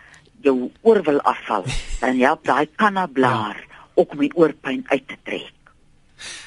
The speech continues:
Speaker 1: En as jy wille als in jou tuin het, sy, eh, grand naam is nou Artemisia afra, dan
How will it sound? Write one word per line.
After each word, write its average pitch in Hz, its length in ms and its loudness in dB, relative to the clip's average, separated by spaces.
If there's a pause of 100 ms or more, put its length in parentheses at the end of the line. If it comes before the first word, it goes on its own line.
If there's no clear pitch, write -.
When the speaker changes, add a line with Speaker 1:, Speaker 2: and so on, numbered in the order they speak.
Speaker 1:
En 180 120 0
as 170 120 2
jy 185 180 4 (200)
wille 311 320 6
als 143 180 4 (120)
in 131 100 -8
jou 113 120 0 (100)
tuin 113 280 -2
het, 95 120 -8 (120)
sy, 214 320 2 (360)
eh, 110 680 0 (100)
grand 165 460 0
naam 127 280 -2
is 123 100 -12
nou 131 160 -6
Artemisia 147 800 -2 (120)
afra, 117 640 -6 (680)
dan 127 180 -2